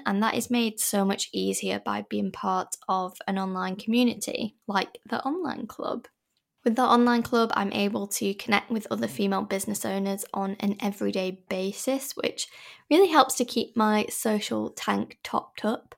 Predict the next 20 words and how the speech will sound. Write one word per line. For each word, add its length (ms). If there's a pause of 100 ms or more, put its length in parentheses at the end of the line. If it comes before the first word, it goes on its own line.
(160)
kinda 260
like 220
a 60
sim 440
<laughs> 60
if 160
you 120
used 420
to 80
play 260
The 100
Sims. 540 (200)
But 360 (180)
I'm 120
able 240
to 120
really 380
consciously 640
manage 400
how 480